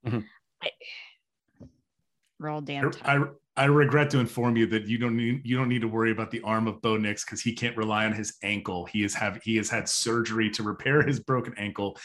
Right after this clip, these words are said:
Speaker 3: and he is now out. So
Speaker 1: Oh!
Speaker 3: Bo, so you don't
Speaker 1: Oh!
Speaker 3: even have to worry about Bo Nix. He ain't even playing.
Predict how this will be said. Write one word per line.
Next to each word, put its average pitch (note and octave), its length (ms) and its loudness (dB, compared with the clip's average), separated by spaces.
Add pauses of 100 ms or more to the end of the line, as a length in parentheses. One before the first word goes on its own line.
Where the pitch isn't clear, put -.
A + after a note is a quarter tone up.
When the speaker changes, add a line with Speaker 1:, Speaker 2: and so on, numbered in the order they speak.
(220)
Speaker 3:
and F#2 100 -8
he E2+ 160 -8
is F2 140 -10
now E2+ 300 -10
out. D2 340 -14 (440)
So - 20 -
Speaker 1:
Oh! F4 480 10 (260)
Speaker 3:
Bo, C3+ 100 -2 (460)
so G4 220 12
you G4+ 80 12
don't E4+ 100 12
Speaker 1:
Oh! - 40 12
Speaker 3:
even D3+ 140 8
have D#3 180 8
to D3+ 100 6
worry D3+ 240 8
about D3+ 260 8
Bo D#3+ 140 6
Nix. F3 400 0 (120)
He C3+ 160 0
ain't D#3 100 4
even D#3+ 160 4
playing. D#3 500 2